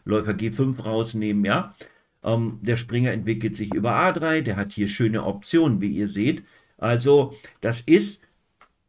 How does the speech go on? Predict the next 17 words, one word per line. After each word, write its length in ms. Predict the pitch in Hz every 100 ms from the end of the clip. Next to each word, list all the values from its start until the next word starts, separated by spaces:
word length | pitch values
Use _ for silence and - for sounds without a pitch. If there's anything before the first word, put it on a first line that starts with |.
| _ _
ein 80 | 160
solider 540 | 175 202 214 220 160 104
Aufbau 360 | 95 - 92
von 240 | 90 92 87
Weiß. 300 | 80 80 95
Nicht 260 | 92 -
besser 500 | - 120 120 160 143
als 340 | 117 123 120 -
für, 200 | 127 120
für, 280 | - 120
äh, 180 | 117 113
jetzt 300 | 101 120 117
für, 160 | - -
äh, 100 | 95
gegenüber 460 | 101 104 104 113
Schwarz, 340 | 107 101 113 123
aber 380 | - 247 262